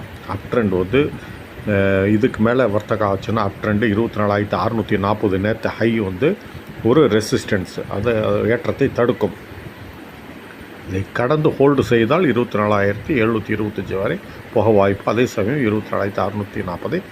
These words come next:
உடைக்கக்கூடாது. இது மேல்நிலைகள். சரி, இப்போ இருபத்தி நாலாயிரத்தி அறுநூத்தி முப்பதுல ஓப்பன் ஆகுது, அதற்கும் கீழே ட்ரேட் ஆனால் இருபத்தி நாலாயிரத்தி ஐநூத்தி தொண்ணூத்தி நாலு, அதற்கும் பிறகு இருபத்தி நாலாயிரத்தி ஐநூத்தி பதிமூணுக்கு விழ வாய்ப்பு.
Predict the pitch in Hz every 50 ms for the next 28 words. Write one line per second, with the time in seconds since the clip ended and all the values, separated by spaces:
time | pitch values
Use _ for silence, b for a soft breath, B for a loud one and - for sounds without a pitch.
0 | B B - - - 101 101 95 101 - - 98 82 82 82 78 - - - 107
1 | 113 117 131 131 107 101 110 110 104 95 90 92 90 - 87 85 - - - -
2 | - - - - - - - - - - - - - - - - - - - -
3 | - - - - - 113 101 101 98 B B B B B B - - - 147 147
4 | 151 170 170 - 165 151 139 139 139 135 139 127 131 135 135 135 113 - 127 123
5 | 110 - 135 127 123 117 123 135 139 139 139 135 131 120 110 107 90 85 - B
6 | B B B B B - 110 120 147 135 - 170 151 - - - 131 123 120 120
7 | 98 - 113 117 113 107 110 104 107 113 113 113 113 104 101 113 113 117 107 107
8 | 107 104 104 104 104 104 101 95 107 117 113 107 110 110 104 - 101 101 107 113
9 | 107 - 101 95 98 98 107 131 156 139 85 85 - 123 104 - - 135 120 104
10 | - - - 92 98 90 - 160 165 123 101 104 117 120 - 104 98 95 92 90
11 | 90 - 123 - 87 101 107 101 98 - 110 104 - 92 98 104 104 101 95 87
12 | 85 - - 170 196 214 B B B B B - - - - - 95 87 92 101
13 | 113 120 104 87 87 87 87 85 82 - - 101 98 87